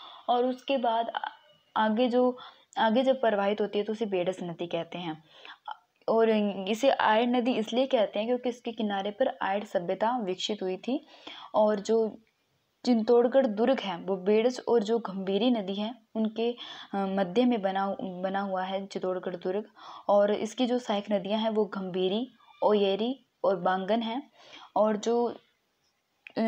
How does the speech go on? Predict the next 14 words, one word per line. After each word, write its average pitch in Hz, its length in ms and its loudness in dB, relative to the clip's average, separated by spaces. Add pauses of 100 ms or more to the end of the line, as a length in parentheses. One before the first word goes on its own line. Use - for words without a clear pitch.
(220)
उदयपुर 254 400 2
चित्तौड़गढ़ 233 400 2
में 226 160 0
बहती 185 280 0
हुई 226 200 0
भीलवाड़ा 190 560 0
के 226 200 -6
मांडलगढ़ 220 580 0
तहसील 196 440 -2
के 220 180 -2
बिंगोद 196 440 -2
नामक 190 260 -4
स्थान 175 280 -8
पर - 180 -6